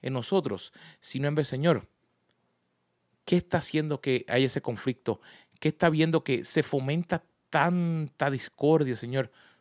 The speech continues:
Pon tu mano para que haya un cambio, para que haya una diferencia". Y ahí, entonces, podemos seguir ese proceso de ser efectivos cuando oramos.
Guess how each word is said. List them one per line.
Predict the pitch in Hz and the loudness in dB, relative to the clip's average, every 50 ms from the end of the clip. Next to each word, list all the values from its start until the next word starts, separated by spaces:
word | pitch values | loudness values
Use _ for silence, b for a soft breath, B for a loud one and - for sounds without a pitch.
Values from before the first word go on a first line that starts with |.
| b b _ _ | b b _ _
Pon | - 151 170 180 | 4 4 4 4
tu | 180 - - 175 | 2 0 0 0
mano | 143 139 151 160 143 - | 2 2 0 0 0 0
para | 120 120 120 - | -2 -2 -2 -2
que | - 120 | -2 -4
haya | 131 139 143 | -4 -4 -4
un | 131 110 | -6 -8
cambio, | - - 131 135 139 127 - | -6 -4 -2 -2 -2 -2 -4
para | - 113 110 - | -2 -2 -4 -2
que | - 117 | -2 -4
haya | 123 139 | -2 -2
una | 147 151 | 0 -2
diferencia". | 151 151 139 - - 135 123 117 135 165 175 151 120 - - - 107 104 - - b b b b b b b b b b b b b b | -2 -2 -4 -4 -2 2 2 4 4 4 2 2 0 -4 -8 -10 -10 -12 -12 -14 b b b b b b b b b b b b b b
Y | 117 113 110 | -2 2 2
ahí, | 101 107 156 220 220 143 113 - - _ _ _ _ _ _ _ _ _ - | 4 6 6 4 4 4 2 -2 -6 _ _ _ _ _ _ _ _ _ -6
entonces, | 123 127 123 113 - - 170 175 165 131 - - 92 90 - - - - - _ _ _ _ _ _ _ _ _ _ _ _ _ - | -4 -4 -4 -4 -2 0 2 2 2 0 -2 -6 -8 -6 -6 -8 -10 -12 -14 _ _ _ _ _ _ _ _ _ _ _ _ _ 0
podemos | - 120 123 127 135 143 139 127 - | 4 4 6 6 4 2 -2 -4 -4
seguir | - - 123 117 123 135 135 - _ - | -4 -4 -4 -2 -2 -4 -4 -4 _ -4
ese | 139 139 - 160 | -4 -4 -2 -4
proceso | 139 - - 147 139 - - 131 107 92 - - - 104 - _ b b b b b - | -6 -6 -6 -8 -8 -6 -4 -4 -4 -4 -4 -10 -10 -12 -12 _ b b b b b -6
de | 113 | -6
ser | 104 - 139 127 120 | -2 0 0 0 0
efectivos | 113 - - - - _ _ _ _ - 160 151 123 95 - | 0 -4 -6 -8 -8 _ _ _ _ -4 -2 0 -2 -2 -4
cuando | - - 104 - - - | -6 -8 -8 -8 -8 -10
oramos. | - - - - - _ - - - - | -12 -14 -14 -16 -20 _ -20 -20 -20 -20